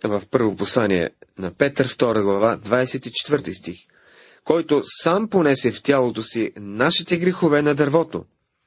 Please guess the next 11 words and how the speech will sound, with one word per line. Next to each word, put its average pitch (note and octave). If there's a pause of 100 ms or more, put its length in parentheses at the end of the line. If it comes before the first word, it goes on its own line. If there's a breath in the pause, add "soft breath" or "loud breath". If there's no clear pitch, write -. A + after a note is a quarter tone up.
(800 soft breath)
Така C#3
че, B2 (300)
като C3
сме B2+
умрели C3
за F#3
греховете, A2
да D#3+
живеем G#2
за B2
правдата, D#3